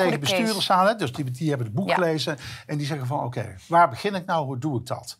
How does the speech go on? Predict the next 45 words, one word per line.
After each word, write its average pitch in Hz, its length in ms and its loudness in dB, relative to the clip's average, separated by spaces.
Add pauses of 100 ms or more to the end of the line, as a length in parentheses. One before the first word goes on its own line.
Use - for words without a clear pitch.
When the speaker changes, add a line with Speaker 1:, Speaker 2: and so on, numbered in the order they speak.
Speaker 1:
Ja. 170 240 0 (160)
Speaker 2:
En 139 60 -8
ze, 123 80 -2
"We 135 80 -2
gaan 135 180 0
een 139 60 0
ander 123 200 0
spoor, 117 500 -2
gaan 110 240 -8
we 104 80 -6
er 107 60 -2
langs 123 300 2
leggen." 98 320 -6
Speaker 1:
Daarnaast. 202 640 4
Speaker 2:
Daarnaast 139 260 6
Speaker 1:
Dus 127 100 6
dat 220 120 6
Speaker 2:
leggen. 117 200 0
Speaker 1:
kan. 151 360 4 (120)
Speaker 2:
Ja. 123 100 -2
Speaker 1:
Ja. - 240 4 (260)
Speaker 2:
Daarnaast 123 420 2
leggen. 135 260 0
Ik, 127 120 -6
ik 123 80 -12
kom 123 160 -2
uit 113 120 0
Brabant, 123 420 4
dan 123 100 -2
zeggen 110 220 -2
ze 98 100 -6
langs 113 400 0
in 110 140 -8
plaats 165 260 0
van 123 180 2
Speaker 1:
Langs. 139 360 4
Speaker 2:
naast. - 0 -
<laughs> - 1900 6
Ja, - 180 6 (380)
maf, 160 260 6
hè? 202 140 6
Speaker 1:
Ik 208 80 -4 (280)
Speaker 2:
Ehm, 165 360 6
Speaker 1:
geef 185 160 -6
je. 190 160 -18